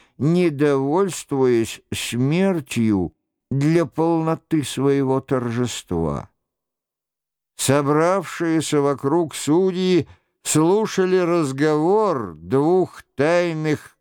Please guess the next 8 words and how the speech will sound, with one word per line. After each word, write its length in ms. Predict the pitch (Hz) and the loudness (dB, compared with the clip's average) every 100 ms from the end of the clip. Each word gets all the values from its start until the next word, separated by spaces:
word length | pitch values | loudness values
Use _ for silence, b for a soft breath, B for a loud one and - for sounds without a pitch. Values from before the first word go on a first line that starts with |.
| - | -4
министров 1300 | 120 120 120 113 113 135 170 - - 139 139 - _ - | 0 2 2 2 0 0 -2 -4 -4 -2 -2 -4 _ -2
великого 1000 | 123 107 113 107 120 175 - 127 98 95 | 0 0 0 0 -2 -4 -2 -2 0 0
министра. 960 | 90 95 90 87 82 - - - 65 - _ _ _ _ _ _ _ _ _ _ _ | 0 0 0 -2 -4 -10 -12 -8 -8 -10 _ _ _ _ _ _ _ _ _ _ _
Многое, 760 | 110 147 180 214 233 208 226 220 | 0 2 2 2 0 0 0 0
однако, 520 | 185 196 214 208 208 | -2 -2 -4 -2 -2
заставляло 760 | 190 185 - 180 180 202 208 202 | -2 -4 -2 0 0 0 0 2
их 220 | 196 - | 0 -2
подозревать, 960 | 165 170 170 151 160 160 190 233 147 | -4 -2 0 0 2 2 2 0 -4